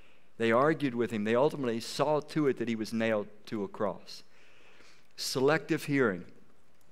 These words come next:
Might the Spirit of God be trying to stir some of us to say, "You gotta stop picking and choosing"? Because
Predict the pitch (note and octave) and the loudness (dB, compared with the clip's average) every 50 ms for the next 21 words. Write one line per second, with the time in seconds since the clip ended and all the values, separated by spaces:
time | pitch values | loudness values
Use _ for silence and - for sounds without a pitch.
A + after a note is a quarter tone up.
0 | - - - - - - - G#2+ B2+ D#3 F#3 G#3+ A3+ G#3+ G#3+ - - - - - | -16 -16 -16 -16 -14 -8 -2 4 6 6 6 6 4 2 -2 -4 -10 -10 -12 -14
1 | - - - - - - - - - - - - - - C3+ C3+ - - - C3 | -16 -16 -16 -16 -16 -16 -16 -16 -16 -16 -16 -16 -12 -10 -8 -6 -6 0 4 6
2 | C3+ C#3+ D3+ - A#2 G#2+ G#2 G#2+ A2 G#2 - A#2 A2+ A2 A2 G2+ - - - - | 6 6 4 2 0 0 2 2 0 0 0 0 2 2 0 -2 -6 -12 -16 -12
3 | - - C#3 B2+ A#2+ A2 - - - - C3 B2 A#2 - - B2+ A#2+ A#2 G#2+ A2+ | -8 -4 -2 -2 0 -2 -4 -4 -2 0 0 0 0 0 -2 -2 -2 0 2 2
4 | A#2 A2 - A2+ - - A#2+ A2 G#2+ G#2+ G#2+ - - - - - - - - - | 2 0 0 -6 -6 -4 -2 0 0 0 -2 -4 -8 -14 -16 -16 -16 -14 -10 -8
5 | G#2+ G#2 C3 B2 A2+ G#2 - - - - A2+ G2+ F#2 - - - - - - - | -4 2 2 4 2 2 0 -6 -2 0 0 0 0 -4 -8 -14 -16 -18 -18 -18
6 | - - - - - - - - - C#3 - - G2+ G2 G2 F#2+ - - A#2 A2 | -18 -18 -18 -18 -18 -16 -8 0 0 0 0 0 -4 -4 -4 -6 -4 -4 -2 -2
7 | G2 - - - - - - - - - - - - - - - - - - - | -4 -6 -10 -12 -14 -14 -16 -16 -16 -16 -18 -18 -18 -16 -16 -16 -16 -16 -10 -10
8 | A2 - - A2 G#2 F#2+ - - | -8 -2 -2 -2 -2 -2 -6 -12